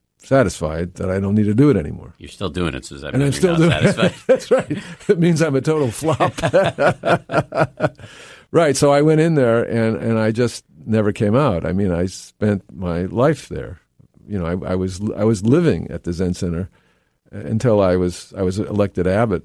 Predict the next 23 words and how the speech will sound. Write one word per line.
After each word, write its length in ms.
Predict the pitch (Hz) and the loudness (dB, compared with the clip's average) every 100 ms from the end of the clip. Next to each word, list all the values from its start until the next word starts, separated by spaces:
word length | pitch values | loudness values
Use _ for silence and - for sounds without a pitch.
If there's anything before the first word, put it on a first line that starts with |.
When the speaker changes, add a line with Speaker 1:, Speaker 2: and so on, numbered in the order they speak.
| - | -10
Speaker 1:
of 200 | 98 87 | -14 -10
the 80 | 90 | -6
Zen 180 | 95 | -4
Center, 340 | 90 92 85 78 | -4 -4 -4 -6
co-abbot 540 | - 98 90 87 80 | -2 0 0 -2 -4
of 100 | 76 | -8
the 100 | 82 | -8
Zen 180 | 85 85 | -6 -8
Center 280 | 90 90 85 | -8 -6 -6
in 120 | 82 | -4
nineteen 360 | 85 95 98 87 | -6 -6 -6 -6
ninety-five, 640 | 78 82 113 110 87 78 | -8 -8 -2 0 0 -2
and 120 | 82 | -6
I 60 | 82 | -8
served 440 | - 101 92 78 | -4 -2 -2 -4
as 400 | 76 80 - - | -8 -8 -14 -20
co-abbot 480 | - 87 82 80 82 | -12 -6 -4 -4 -8
from 200 | - 85 | -10 -8
nineteen 320 | 85 92 95 85 | -6 -6 -6 -8
ninety-five 520 | 73 85 87 85 78 | -8 -8 -4 -4 -6
to 60 | |
two 160 | - 95 | -10 -14
thousand. 580 | - 98 117 85 80 | -6 -2 -2 -2 -6